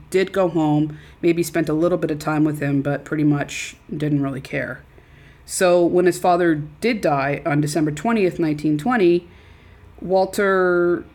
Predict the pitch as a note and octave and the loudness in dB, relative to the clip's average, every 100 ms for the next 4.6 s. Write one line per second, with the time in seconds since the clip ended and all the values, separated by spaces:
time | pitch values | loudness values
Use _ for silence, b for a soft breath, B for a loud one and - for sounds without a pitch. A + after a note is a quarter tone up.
0 | - - F#3 E3 D#3+ E3 D#3 F3 D#3+ D3+ | -12 -2 2 2 2 -2 0 0 2 0
1 | D3 D#3+ D3 - D#3 D3 D3 C#3+ D3+ A3+ | 0 -2 -2 0 2 2 0 -2 0 0
2 | A#3 A3+ - B B B B B E3+ E3 | 0 -2 -12 B B B B B 0 4
3 | E3 E3 E3 D#3+ D#3 D3+ B3+ B3+ A#3 G3+ | 4 6 6 4 2 2 0 2 2 2
4 | E3+ E3 E3 D#3+ D#3+ E3 | 2 2 2 0 0 -4